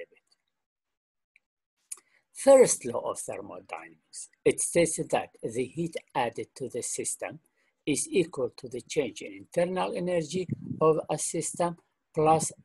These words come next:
the work done by the system. First law of thermodynamics دەڵێ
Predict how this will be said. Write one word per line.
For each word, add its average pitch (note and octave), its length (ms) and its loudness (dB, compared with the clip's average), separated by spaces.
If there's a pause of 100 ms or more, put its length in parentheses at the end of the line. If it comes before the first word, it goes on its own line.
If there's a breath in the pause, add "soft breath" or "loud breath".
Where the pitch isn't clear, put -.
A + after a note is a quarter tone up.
(140)
the C#3 80 2 (160)
work C#3+ 260 6 (240)
done B2 180 4 (280)
by G#2+ 120 4 (120)
the A#2+ 80 -2 (120)
system. - 300 -12 (1120)
First A#3+ 300 10
law F3+ 140 10
of - 120 -2
thermodynamics A#2 920 2 (400)
دەڵێ D3 340 10